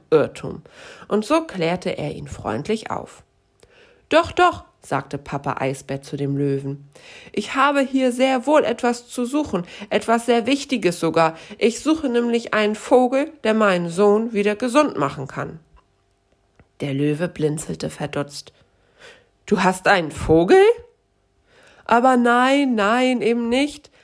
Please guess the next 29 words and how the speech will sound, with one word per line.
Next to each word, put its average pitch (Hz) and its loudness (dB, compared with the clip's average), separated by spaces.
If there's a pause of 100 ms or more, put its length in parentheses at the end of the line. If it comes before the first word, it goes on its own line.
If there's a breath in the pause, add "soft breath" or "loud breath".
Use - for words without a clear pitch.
(140 soft breath)
antwortete 143 -4
Papa 139 -6
Eisbär 139 -4 (320 loud breath)
und 165 -8
wunderte 165 0
sich, 147 -8
wie 180 -6
jemand, 180 -2
der 170 -2
sich 180 -12
König 262 -6
der 240 -8
Tiere 247 -8
nannte, 151 -6 (360 soft breath)
so 208 4
begriffsstutzig 220 -2
sein 120 -4
konnte. 117 -8 (1080 loud breath)
„Ich 220 2
habe 294 2
keinen 165 2
Vogel, 156 4 (200 loud breath)
deshalb 226 0
suche 302 2
ich 175 -2
hier 165 -2
einen, 139 0
verstehst 165 -2
du? 294 4